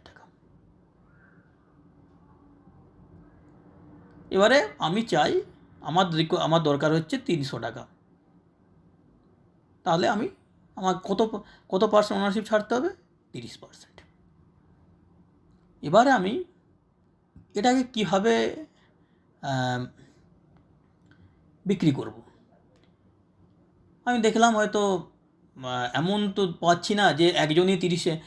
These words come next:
তিরিশ পার্সেন্ট কিনে নেবে। মানুষের কাছে এখন, আহ, হয়তো পয়সার অভাব আছে, তা একজনই কিনতে পারবে না। হয়তো সেটা পাঁচজন, দশজন, পনেরো জনে মিলে কম কম করে কিনতে পারবে। তাহলে আমি কী করব? করলাম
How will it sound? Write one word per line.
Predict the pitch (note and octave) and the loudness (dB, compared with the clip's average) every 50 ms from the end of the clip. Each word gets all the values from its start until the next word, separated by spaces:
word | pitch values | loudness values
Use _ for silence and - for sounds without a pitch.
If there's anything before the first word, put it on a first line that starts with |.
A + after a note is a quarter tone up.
| - - - - | -20 -16 -8 -4
তিরিশ | F#3 F3+ F3 E3 | -2 -2 0 2
পার্সেন্ট | - F#3 F3 F3 F#3 F3 E3 | 2 2 2 2 0 -2 0
কিনে | F3 E3 E3+ | 0 0 2
নেবে। | E3+ F3 E3 D#3 B2 A2+ - - _ _ _ _ _ _ _ _ _ _ _ _ _ _ _ _ _ _ _ - | 2 2 0 0 -4 -6 -10 -16 _ _ _ _ _ _ _ _ _ _ _ _ _ _ _ _ _ _ _ -8
মানুষের | D3+ D#3 E3 D#3+ D#3 E3+ D#3+ | -4 -2 0 2 2 2 2
কাছে | E3 D#3+ D#3 E3 | 2 2 2 0
এখন, | D#3 E3 D#3 D#3 D3+ D3 C#3 C#3 C#3 C#3 | -2 -2 -2 -4 -4 -6 -6 -6 -6 -6
আহ, | C3+ C3+ C3+ C3+ C3+ C3 B2+ B2+ B2 C3 - - _ _ _ _ _ _ _ _ | -6 -4 -4 -2 -2 -2 -4 -6 -8 -10 -16 -20 _ _ _ _ _ _ _ _
হয়তো | - C#3+ C#3 C#3+ | -6 -6 -4 -4
পয়সার | D3+ - D#3 D3 C#3+ E3+ D#3 | -2 0 0 0 2 2 2
অভাব | D3 C#3 D3+ D3 | 2 4 4 4
আছে, | D3 C3+ C3+ - C3+ C#3+ D#3+ | 4 2 0 -4 -8 -10 -10
তা | - E3+ - - - _ - - - | -10 -12 -12 -14 -20 _ -20 -12 -6
একজনই | F3 E3 D3+ D3+ E3 E3+ E3+ | -4 -2 -2 0 0 -2 -2
কিনতে | E3 C#3 B2 A#2 B2+ A#2 | -4 -6 -8 -8 -10 -12
পারবে | A#2 A#2 A#2+ A#2 A#2 | -14 -14 -16 -18 -18
না। | A#2+ B2 - _ _ _ _ _ _ _ _ _ _ _ _ _ - | -20 -20 -20 _ _ _ _ _ _ _ _ _ _ _ _ _ -2
হয়তো | - F3+ G#3+ A3+ | 0 2 2 4
সেটা | - A3+ A3 | 4 2 2
পাঁচজন, | A3 - G3 F#3+ F#3 F3 F#3+ G3 F#3+ | 2 2 2 2 2 2 2 0 2
দশজন, | F3+ F#3+ F3+ E3 F3 F#3 F#3 E3+ | 4 4 4 4 2 0 0 0
পনেরো | F3 F3 E3+ F3 | 0 0 2 2
জনে | E3 F3 F3 F#3 | 2 2 0 0
মিলে | F3 E3 D#3 D#3 E3+ E3+ | 0 0 0 0 0 0
কম | E3+ E3+ D3+ D3+ | 0 -2 -2 -2
কম | D3+ D3+ D3 | -2 -4 -4
করে | D3+ D#3+ E3+ | -4 -4 -6
কিনতে | - C#3 A#2 A2+ B2+ | -6 -8 -12 -14 -16
পারবে। | B2 A#2+ A#2+ C3 - _ _ _ _ _ _ _ _ _ _ _ _ _ _ - - _ - _ _ _ _ _ _ _ _ - _ _ _ _ _ _ _ _ _ _ _ _ _ _ _ _ _ _ _ _ | -18 -18 -20 -20 -20 _ _ _ _ _ _ _ _ _ _ _ _ _ _ -20 -20 _ -20 _ _ _ _ _ _ _ _ -20 _ _ _ _ _ _ _ _ _ _ _ _ _ _ _ _ _ _ _ _
তাহলে | - G3+ G#3+ | -4 -2 0
আমি | A3 A3 | 0 0
কী | G#3 - A#3+ | 0 -2 -4
করব? | A3+ - F3+ E3+ E3+ E3+ | 0 0 0 0 0 -2
করলাম | E3+ E3+ E3+ E3+ E3+ E3+ G3 A#3 D4 - - | -2 0 0 2 2 2 0 0 -2 -4 -8